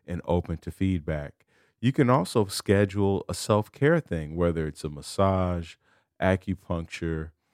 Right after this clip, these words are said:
uh, going for a walk with f-, a friend,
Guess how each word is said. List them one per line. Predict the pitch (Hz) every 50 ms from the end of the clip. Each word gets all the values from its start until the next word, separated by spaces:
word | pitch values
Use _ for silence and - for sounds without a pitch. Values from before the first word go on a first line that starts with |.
| _ _ _ _ _ _ _ _
uh, | 82 82 80 78 76 73 73 78 _
going | - 92 98 98 92
for | - - 90 85
a | 80
walk | 78 82 90 92 92 95 95 - _
with | 98 92 -
f-, | - _ _ - _ -
a | 90
friend, | - - - - 92 92 92 90 90 90 87 87 87 -